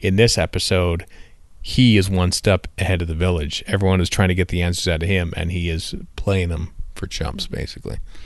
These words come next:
Speaker 2: Which is why I think this is, uh, one of my more favoriter episodes. I mean, it, who knows? That might change in, in a few weeks
Speaker 1: Mm-hmm.
Speaker 2: because I don't remember the rest of them all that well. But,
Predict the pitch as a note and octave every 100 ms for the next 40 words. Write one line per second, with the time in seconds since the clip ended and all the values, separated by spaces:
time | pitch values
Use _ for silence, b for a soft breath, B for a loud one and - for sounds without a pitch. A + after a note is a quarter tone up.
0 | b b G3+ F#3 F3+ F#3+ F3+ F3 F3 E3+
1 | E3 C#3 C#3 D3+ - - - D#3 - E3
2 | F3 E3 D#3+ D3+ D3 C#3+ - D#3 D3 C3+
3 | C3 C3 C#3 B2+ - B2+ C3+ - - -
4 | F3 D#3+ - E3+ - F3 D3+ C3 - C#3
5 | C#3 - D3 C#3 - B2+ - E3+ D#3+ D3+
6 | C#3+ D3 C#3 - A2 A#2 C3+ - D3+ D3+
7 | D3+ D3 C#3 D#3+ D#3+ D#3 C#3 D3 - D3+
8 | D3+ C#3+ C#3 C3+ - C3+ C3 - - -